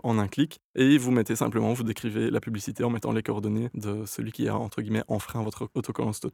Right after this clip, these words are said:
Pub. Si tout le monde fait ça, s'il y a quelques plaintes ou quelques centaines de plaintes, ben, ces personnes-là pourront avoir une amende, et du coup, j'espère qu'ils seront sensibilisés. Ils diront aux personnes qui distribuent leurs prospectus ou leurs, euh, publicités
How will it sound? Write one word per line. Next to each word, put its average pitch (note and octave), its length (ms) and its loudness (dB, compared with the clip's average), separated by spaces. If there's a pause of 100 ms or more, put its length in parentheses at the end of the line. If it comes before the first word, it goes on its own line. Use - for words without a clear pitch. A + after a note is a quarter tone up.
Pub. C#3+ 160 2 (340)
Si B2 120 -4
tout B2 80 -2
le A2+ 80 2
monde G2+ 120 2
fait - 120 -6
ça, B2 180 0
s'il - 160 -4
y A2+ 60 0
a A2 80 0 (100)
quelques A#2 220 -2
plaintes B2 260 -4
ou B2 60 -6
quelques A2+ 260 -2
centaines A2 320 0
de G#2 60 0
plaintes, B2 320 -2 (100)
ben, A2+ 180 2
ces - 140 -4
personnes-là A2+ 360 -4
pourront A#2 440 -2
avoir A#2 260 2
une A#2 120 2
amende, G2+ 340 2
et C3 80 -2
du G#2 100 -4
coup, B2+ 220 -2 (140)
j'espère A2 280 -4
qu'ils A#2+ 120 0
seront - 180 -4
sensibilisés. A2 640 0 (400)
Ils A2+ 220 -4
diront B2 360 2
aux - 100 2
personnes A2+ 300 2
qui B2 100 0
distribuent A2+ 520 0
leurs B2 120 -8
prospectus - 440 -6 (100)
ou A2+ 120 0
leurs, A2 320 2
euh, G#2 200 2 (180)
publicités C3 580 4